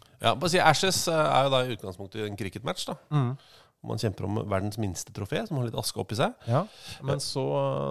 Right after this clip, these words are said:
Speaker 2: så var det sånn nitten tjue-tallet eller sånt, så fant vi ut at, eh, nei, vi må jo så spille Soccer Ashes.
Speaker 1: Mhm.
Speaker 2: Eh, men nå, bare nå mellom Australia og New Zealand, da.
Speaker 1: Mhm.
Speaker 2: Ehm,
Speaker 1: Fordi vanlige Ashes.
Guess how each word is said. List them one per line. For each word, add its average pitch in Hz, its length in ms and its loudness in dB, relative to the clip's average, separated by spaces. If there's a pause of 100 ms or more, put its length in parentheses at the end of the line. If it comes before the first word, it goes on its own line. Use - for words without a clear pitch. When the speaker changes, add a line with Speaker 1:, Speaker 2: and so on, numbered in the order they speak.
(140)
Speaker 2:
så - 140 -2
var 123 160 6
det 143 80 -2
sånn 170 100 -2
nitten 156 260 -4
tjue-tallet 110 440 4
eller 120 80 -4
sånt, 165 160 -4
så 175 80 2 (180)
fant 127 160 4
vi 117 80 4
ut - 80 0
at, 120 160 -2
eh, 127 380 6
nei, 220 180 -2
vi 135 80 -2
må 110 140 2
jo 117 80 -2
så 127 100 0
spille 127 240 -2
Soccer - 480 2
Ashes. 170 380 2 (180)
Speaker 1:
Mhm. 151 220 -2 (180)
Speaker 2:
Eh, 135 400 2
men 135 160 2
nå, 127 80 4
bare 127 240 8
nå 120 140 -2 (100)
mellom 123 160 -6
Australia 107 400 2
og 107 80 -2
New 107 80 -6
Zealand, 113 480 -6
da. - 280 -8
Speaker 1:
Mhm. 147 180 2 (680)
Speaker 2:
Ehm, 110 680 8 (320)
Speaker 1:
Fordi 113 260 -2
vanlige 101 300 2
Ashes. - 480 -4